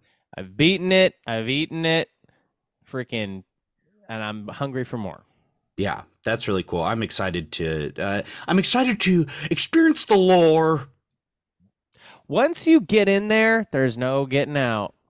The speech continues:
Speaker 1: It's just, it just becomes a thing where you'll f-, see a new video post se-,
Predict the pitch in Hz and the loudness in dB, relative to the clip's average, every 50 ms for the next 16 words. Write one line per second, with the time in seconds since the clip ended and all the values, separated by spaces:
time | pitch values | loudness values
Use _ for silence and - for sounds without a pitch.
0 | - _ _ - 131 135 127 - - 151 143 131 - - 117 131 120 - 147 - | -20 _ _ -4 -2 -2 -2 -2 -2 -2 -2 -2 -2 -6 -8 -6 -4 -6 -8 -6
1 | - - 127 - - 156 156 160 156 143 151 135 - 160 151 151 151 139 135 135 | -6 -8 -8 -6 -2 -2 -2 0 0 0 -2 0 0 -2 -2 -2 0 2 2 4
2 | 131 127 123 120 _ _ _ _ _ _ _ - - 151 147 131 - - - - | 4 4 2 0 _ _ _ _ _ _ _ 0 4 4 4 4 0 -6 -16 -10
3 | - - 180 160 147 135 135 151 175 196 170 202 196 196 196 190 185 180 - - | -2 0 2 2 4 4 4 4 4 4 4 2 2 4 4 4 4 2 2 2
4 | 190 185 190 190 180 - - - - 170 160 160 | 2 4 4 4 2 -2 -6 -2 0 2 2 2